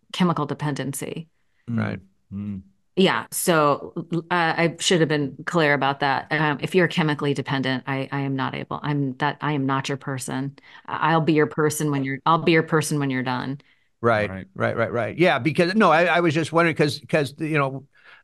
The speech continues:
Speaker 2: um, there's some places I could, I could, um, give to you that you could refer when somebody needs a medical detox for, for
Speaker 1: I will take that,
Speaker 2: alcoholism.
Speaker 1: yeah.
Speaker 2: Y-, you know, because that's dangerous
Speaker 1: It's, yeah.
Speaker 2: stuff.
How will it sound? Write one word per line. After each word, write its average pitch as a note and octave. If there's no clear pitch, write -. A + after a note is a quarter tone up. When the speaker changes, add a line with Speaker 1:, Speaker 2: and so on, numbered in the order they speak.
Speaker 2:
um, C#3
there's D#3+
some D3
places D3
I C3+
could, C3
I B2
could, A2+
um, A#2
give D#3
to -
you B2+
that A#2+
you C3
could B2
refer C3+
when A#2+
somebody C3
needs C3
a C3+
medical C3
detox B2+
for, A2+
for B2+
Speaker 1:
I B2
will D#3+
take C3
that, B2+
Speaker 2:
alcoholism. B2+
Speaker 1:
yeah. D3
Speaker 2:
Y-, C#3+
you C#3
know, B2+
because C#3+
that's F#3
dangerous C#3+
Speaker 1:
It's, -
yeah. C3
Speaker 2:
stuff. E3+